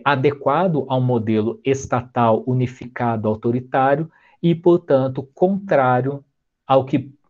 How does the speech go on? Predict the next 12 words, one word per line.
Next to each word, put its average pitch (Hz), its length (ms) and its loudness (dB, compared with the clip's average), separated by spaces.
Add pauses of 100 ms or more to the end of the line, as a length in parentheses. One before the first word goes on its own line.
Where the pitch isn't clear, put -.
(180)
a 127 160 -4
Constituição 123 720 -6
se 117 180 -10
propõe, 139 560 -4 (220)
que - 80 -4
é 160 60 2
ser 127 340 2
um 135 80 -4
Estado 127 440 -2
democrático 120 840 -2
de 123 100 2
direito, 123 500 -2